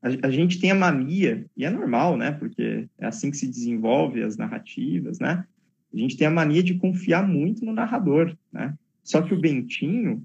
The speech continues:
é um narrador que não se po-, não pode ser confiado. Ele, é, é, é isso que eu acho bacana, que a gente tem que, a, a, até a própria, a própria, a própria narrativa é motivo de interpretação,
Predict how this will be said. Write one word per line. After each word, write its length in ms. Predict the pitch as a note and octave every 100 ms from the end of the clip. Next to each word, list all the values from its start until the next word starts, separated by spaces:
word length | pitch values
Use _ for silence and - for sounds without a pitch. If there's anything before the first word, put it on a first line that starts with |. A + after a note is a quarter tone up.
| _
é 60 |
um 100 | C#3+
narrador 600 | D#3+ E3+ E3 C#3 B2 C#3+
que 100 | F3
não 180 | F3 D3+
se 200 | F3 - _
po-, 240 | D#3 F3 -
não 220 | D#3 G3
pode 240 | E3 F3
ser 120 | -
confiado. 760 | G3 G3 - G3 E3+ E3+ C#3 A2 _ _ _ _ _ _ _
Ele, 460 | C3+ E3+ F3 C#3+ -
é, 240 | D3 C#3+
é, 160 | - D#3
é 20 |
isso 400 | D3+ F3+ - -
que 80 | -
eu 120 | D#3+
acho 260 | D3 F3 C#3
bacana, 680 | A#2 - - B2+ A2+ G#2+ G2+
que 80 | A#2+
a 20 |
gente 220 | A#2 E3+
tem 140 | F3 G3+
que, 240 | G3+ F#3+ _ _ _
a, 240 | E3+ F3 F3
a, 140 | - F3
até 240 | - F3 C#4
a 60 |
própria, 360 | D#4+ C#4+ C#4+ C#4
a 140 | - F3+
própria, 300 | A3 A3 A3+ G#3+
a 120 | F3
própria 380 | F3 B3 B3 A#3+
narrativa 960 | A3 G#3 F3 - G3 A#3+ C#4 F3 -
é 160 | - F#3
motivo 580 | G#3 F#3+ F3+ - F#3 E3
de 80 | D3+
interpretação, 840 | D3+ C3+ C3+ C#3+ C3 - A#2+ A2